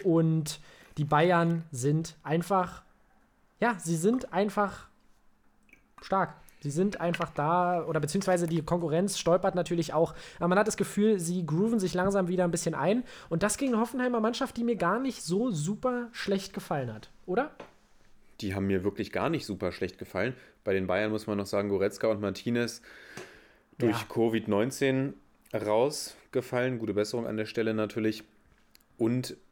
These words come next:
Speaker 2: mal wieder Benjamin Pavard auf rechts, eine Personalie, die ich gerne mit dir danach nochmal besprechen würde nach dem Spiel. Die Hoffenheimer haben mir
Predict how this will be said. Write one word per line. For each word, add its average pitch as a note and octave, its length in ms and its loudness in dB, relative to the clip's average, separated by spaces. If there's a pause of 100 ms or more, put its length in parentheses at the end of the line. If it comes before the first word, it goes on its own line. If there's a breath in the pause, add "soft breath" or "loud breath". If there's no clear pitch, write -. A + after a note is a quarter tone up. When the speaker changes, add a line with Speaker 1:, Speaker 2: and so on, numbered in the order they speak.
(120)
Speaker 2:
mal G#2+ 260 0
wieder D#3 480 0 (360)
Benjamin B2 400 0
Pavard A#2 480 -2
auf A2 200 -2
rechts, G#2+ 400 -4
eine G#2 100 -2
Personalie, G#2+ 520 2
die A2+ 80 -4
ich G#2+ 100 -8
gerne A2+ 200 2
mit A2+ 180 0
dir A2+ 60 2
danach A2 300 2
nochmal G#2+ 280 2
besprechen A2 480 -6
würde G2 180 2
nach F#2 160 -2
dem F#2 140 -8
Spiel. A2+ 360 0 (800 loud breath)
Die G#2 80 2
Hoffenheimer B2 420 0
haben C#3 200 0
mir D#3 280 2